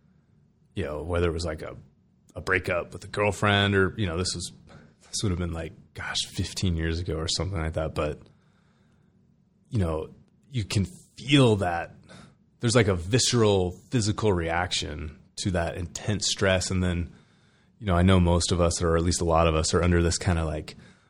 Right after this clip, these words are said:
low grade chronic stress from probably work, but there is, it's not just a psychological, there is a physical element to stress as well. So I think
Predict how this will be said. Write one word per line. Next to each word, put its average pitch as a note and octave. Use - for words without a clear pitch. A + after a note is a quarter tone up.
low G2
grade E2+
chronic E2+
stress D#2
from D2+
probably F#2
work, D2+
but E2
there G#2
is, A#2
it's -
not A2+
just G#2
a G#2
psychological, F#2+
there F2
is F#2
a F2+
physical F#2
element E2+
to E2
stress E2+
as D#2+
well. E2
So -
I E2+
think G#2